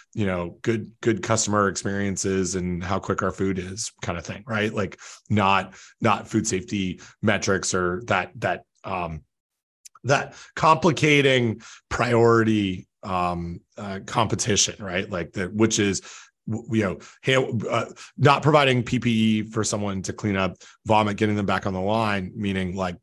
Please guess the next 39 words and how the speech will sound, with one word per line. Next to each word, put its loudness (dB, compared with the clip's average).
go 6
out 4
there, 0
do -4
the -2
job, 2
and -4
then -4
get -6
back -2
and -6
do -4
this 0
job. -2
I 2
don't, 0
like, -2
I 4
don't 0
believe -4
that -4
that's 0
something -4
that 0
is 0
pervasive 0
throughout 0
the, -6
the -4
entire -4
corporate 0
culture. 2
I 4
don't 2
think -4
it's -6
pervasive -2
through 0
any, 0